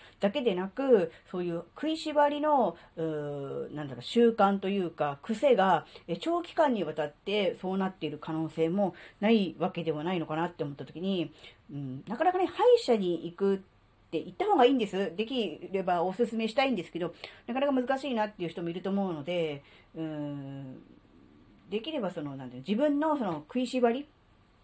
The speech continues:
とか、そういう癖とかに気づいてね、あの、もらえると、少しはもしかしたら良くなるのかなって思います。うん、なんかね、そう言われてみれば、ずーっと前歯あたりが、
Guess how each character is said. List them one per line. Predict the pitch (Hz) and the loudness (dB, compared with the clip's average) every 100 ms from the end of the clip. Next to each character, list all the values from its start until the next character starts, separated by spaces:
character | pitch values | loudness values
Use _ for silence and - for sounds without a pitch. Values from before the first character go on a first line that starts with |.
| _ _ _ - - | _ _ _ -6 4
と | 240 | 6
か、 | 240 226 185 - - | 10 8 8 0 -20
そ | - 165 | -6 0
う | 165 | 0
い | 160 156 151 | 0 0 -2
う | |
癖 | - - 320 - _ - - _ | -4 0 2 0 _ -20 -20 _
と | - | -6
か | 160 | -2
に | 151 180 170 143 - _ _ _ - - _ _ | 0 2 2 0 -6 _ _ _ -20 -20 _ _
気 | - 208 | -6 -4
づ | 220 262 220 | 0 2 0
い | 190 - - | -4 -12 -12
て | - 170 160 | -2 2 2
ね、 | 175 190 - | 0 -4 -6
あ | 151 | -10
の、 | 151 | -8
も | 151 156 | -6 -2
ら | 160 | -2
え | 165 | -2
る | 160 | -6
と、 | 180 175 156 147 - | -4 -2 -2 -6 -8
少 | 165 | -8
し | |
は | 147 | -8
も | 156 | -10
し | 165 | -10
か | 143 | -12
し | - | -12
た | 131 | -12
ら | 127 170 | -12 -10
良 | 156 | -12
く | 151 | -10
な | 143 | -12
る | |
の | 143 | -14
か | 139 | -12
な | 151 | -10
っ | 151 | -12
て | - | -14
思 | - | -16
い | 92 | -14
ま | 117 | -16
す。 | 127 - - | -20 -20 -14
う | |
ん、 | 143 143 143 117 - | -12 -10 -10 -10 -12
な | - 262 | -10 -8
ん | |
か | 254 | -6
ね、 | 170 143 - - - | -6 -8 -14 -20 -16
そ | - 196 | -2 2
う | 202 | 4
言 | |
わ | 190 | 2
れ | 175 | 0
て | 214 | -2
み | 262 | -2
れ | 262 | -2
ば、 | 214 196 175 165 - - _ 147 | 2 4 4 2 -4 -20 _ -4
ず | 175 | -2
ー | 190 175 | 0 -2
っ | |
と | 175 175 | -4 -4
前 | 185 190 | 2 2
歯 | 190 202 | 6 6
あ | 220 | 6
た | 220 | 4
り | 190 | 2
が、 | 165 147 | 2 2